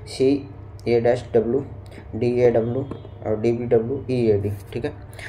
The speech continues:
तो ई ए डी अपन देखते हैं, ई ए D बाड़मेर, तो ये बाड़मेर में पाया जाता है, ठीक है, ये बाड़मेर है, पहले में बाड़-, डी में बाड़मेर सही है। उसके बाद में डी बी डब्ल्यू,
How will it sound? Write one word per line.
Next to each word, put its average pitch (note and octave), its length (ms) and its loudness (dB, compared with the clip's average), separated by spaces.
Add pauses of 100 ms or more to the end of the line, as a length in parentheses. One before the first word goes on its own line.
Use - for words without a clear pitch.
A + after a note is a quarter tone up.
(180)
तो A2 260 2
ई C3+ 160 4
ए C3+ 80 6
डी C3+ 140 4
अपन B2+ 240 2
देखते C3 280 0
हैं, C3+ 140 -4
ई A#2+ 120 2
ए A#2 80 6
D B2+ 120 2
बाड़मेर, A#2 520 2 (680)
तो A2 200 4
ये A2+ 140 6
बाड़मेर A#2 420 4
में B2 160 -2
पाया A#2+ 160 6
जाता B2 280 2
है, C3 120 0
ठीक - 460 -6
है, E3 100 -6 (1160)
ये A2+ 40 -2
बाड़मेर A2+ 480 4
है, B2 140 0
पहले A2 480 0
में B2 160 -4
बाड़-, G#2+ 340 2
डी A2 220 -2
में B2+ 280 -2
बाड़मेर A2 340 4
सही A#2+ 260 -4
है। B2 120 -4 (460)
उसके A#2 180 -2
बाद A#2 140 4
में A#2 340 -2
डी C#3 260 2
बी B2+ 300 0
डब्ल्यू, G#2+ 420 0